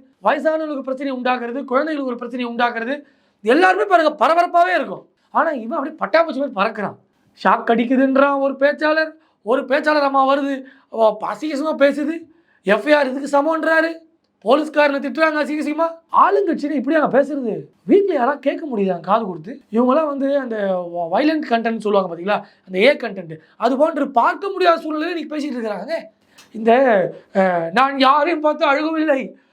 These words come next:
நான் அழுவ மாட்டேன், கால்ல விழவும் மாட்டேன்," முதலமைச்சர் சொல்றாரு. அண்ணன் வடிவேல் படம் தான் ஞாபகம் வருது எனக்கு. "ஏய், வீட்டுக்கு வாடா, நீ முடிஞ்சா, ஏய், வீடு எங்கன்னு சொல்றா, நீயே கண்டுபிடிச்சி வாடா," அண்ணன் வடிவேல் ஒரு ஓடுவார் பாருங்க, சுந்தர் சி அண்ணன் வடிவேல் ஒரு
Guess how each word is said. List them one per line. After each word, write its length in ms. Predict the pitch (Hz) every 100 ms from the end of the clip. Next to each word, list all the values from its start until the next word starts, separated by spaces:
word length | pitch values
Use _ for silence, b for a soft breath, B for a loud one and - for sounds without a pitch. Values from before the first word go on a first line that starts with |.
| b
நான் 220 | 233 262 262
அழுவ 440 | 254 277 330 349
மாட்டேன், 380 | 330 330 330 330
கால்ல 360 | 294 302 330 294
விழவும் 300 | 311 330 330
மாட்டேன்," 400 | 302 302 247 180 214
முதலமைச்சர் 340 | 277 254 226
சொல்றாரு. 340 | 214 220 208 202 B B
அண்ணன் 280 | 180 208 196
வடிவேல் 300 | 240 339 285
படம் 200 | 233 220
தான் 100 | 240
ஞாபகம் 320 | 196 214 196
வருது 100 | 170
எனக்கு. 220 | 156 143 b _
"ஏய், 260 | 339 339 - B 233
வீட்டுக்கு 360 | 403 403 349
வாடா, 400 | 320 339 320 - -
நீ 100 | 277
முடிஞ்சா, 300 | 320 381 339
ஏய், 180 | 370 285
வீடு 380 | 330 480 392
எங்கன்னு 200 | 330 277
சொல்றா, 260 | 294 277 262 B -
நீயே 280 | 359 453
கண்டுபிடிச்சி 440 | 339 359 381 330 311
வாடா," 220 | 269 285
அண்ணன் 280 | 262 247 226
வடிவேல் 380 | 294 294 240 220
ஒரு 0 |
ஓடுவார் 360 | 247 254 214
பாருங்க, 340 | 196 185 165 b _ 220
சுந்தர் 220 | 254 285
சி 120 | 233
அண்ணன் 180 | 214 208
வடிவேல் 260 | 208 214
ஒரு 120 | 208